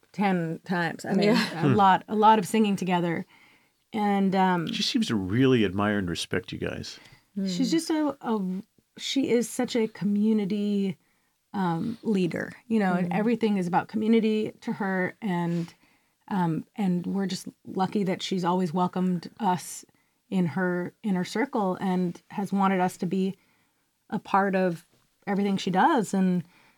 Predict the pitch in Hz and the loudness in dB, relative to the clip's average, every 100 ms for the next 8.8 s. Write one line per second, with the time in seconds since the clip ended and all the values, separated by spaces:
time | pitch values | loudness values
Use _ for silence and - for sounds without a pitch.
0 | _ 214 196 185 214 196 165 - - _ | _ 0 0 0 0 0 -2 -8 -18 _
1 | _ _ _ _ _ _ _ _ - 208 | _ _ _ _ _ _ _ _ -2 2
2 | 185 180 - 180 190 196 - _ _ 214 | 2 0 -4 -8 -6 -6 -8 _ _ -2
3 | 196 175 - 196 190 180 170 170 - _ | 0 0 0 0 2 2 0 -2 -6 _
4 | _ _ _ _ - 226 208 190 190 175 | _ _ _ _ -4 -2 0 2 2 2
5 | 170 165 - - - _ _ - 208 196 | 2 -2 -6 -20 -20 _ _ -4 0 0
6 | 190 - - 208 190 185 170 175 170 - | -2 -6 -2 2 4 4 4 2 0 -4
7 | - - 180 175 - 175 165 - - _ | -4 2 2 0 -2 -2 -4 -12 -20 _
8 | _ _ _ 220 185 170 165 175 | _ _ _ -4 0 0 -2 -4